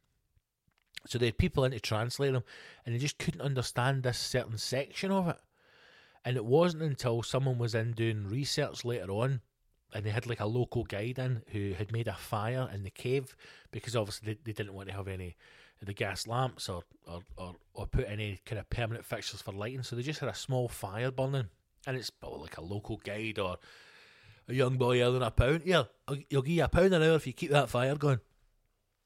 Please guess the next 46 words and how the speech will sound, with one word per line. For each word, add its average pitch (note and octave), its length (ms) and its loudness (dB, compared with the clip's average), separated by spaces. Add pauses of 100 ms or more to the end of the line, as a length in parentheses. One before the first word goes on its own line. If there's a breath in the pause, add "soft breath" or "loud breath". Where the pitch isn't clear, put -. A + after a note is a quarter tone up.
(320)
Mad D#3+ 260 2
Yankees C3 420 2
coming B2 220 2
down B2 120 2
to A2 40 -2
look A#2+ 180 -2
at A2+ 40 -4
the F#2+ 80 -6
caves, A2+ 340 -4
mate. B2+ 140 0
"Just A#3 180 -8
keep - 160 -4
the - 80 -2
fire G2 260 -4
going." A2+ 240 -4
So - 140 -6
the A2+ 60 -2
young D3+ 220 0
boys G2+ 220 0
started A#2+ 280 0
the F#2+ 80 -4
fire. F#2+ 320 -2 (460 loud breath)
So A2 100 -2
they G2+ 60 0
had G2 60 -4
a B2 120 2
bit G2 100 -2
of G2+ 80 -2
warmth C3 320 2
in B2 60 -4
the A#2 40 -4
cave C3 280 0
while G2+ 140 0
they F#2+ 40 -2
were F#2+ 100 0
working A#2 400 -2
and F#2+ 200 -6
a F#2 40 -6
bit G2 80 -6
of F2 120 -8
light. A#2+ 280 -2 (720 loud breath)
And A#2 100 0
it A2 80 0
wasn't D3 360 6
until A#2+ 260 2
they, A2+ 160 0